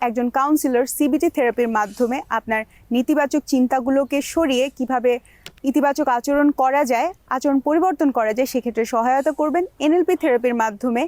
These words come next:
আপনার বডি সম্পর্কে আপনার যে ধরনের চিন্তা রয়েছে নেতিবাচক, সেই চিন্তাগুলোকে রিফ্রেমিংয়ের ক্ষেত্রে কাজ করবেন এবং মোটিভেশনাল থেরাপির মাধ্যমে আপনার আত্মবিশ্বাস বাড়াতে সহায়তা করবেন।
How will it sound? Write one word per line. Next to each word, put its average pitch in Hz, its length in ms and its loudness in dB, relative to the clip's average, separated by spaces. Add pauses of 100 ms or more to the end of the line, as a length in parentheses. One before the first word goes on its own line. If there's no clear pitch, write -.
(120)
আপনার 233 380 -2
বডি 240 260 2
সম্পর্কে 277 520 0
আপনার 226 360 -2 (260)
যে 240 140 -2
ধরনের 247 460 0 (520)
চিন্তা 302 340 2
রয়েছে 247 320 2
নেতিবাচক, 226 640 -2
সেই 302 180 0
চিন্তাগুলোকে 294 680 2
রিফ্রেমিংয়ের 269 560 0
ক্ষেত্রে 277 280 -2
কাজ 233 320 -6
করবেন 320 300 0 (520)
এবং 277 340 2 (460)
মোটিভেশনাল 349 720 2
থেরাপির 254 400 0
মাধ্যমে 240 440 0 (380)
আপনার 247 440 -2
আত্মবিশ্বাস 240 680 -2
বাড়াতে 240 380 0
সহায়তা 226 480 0
করবেন। 190 340 -4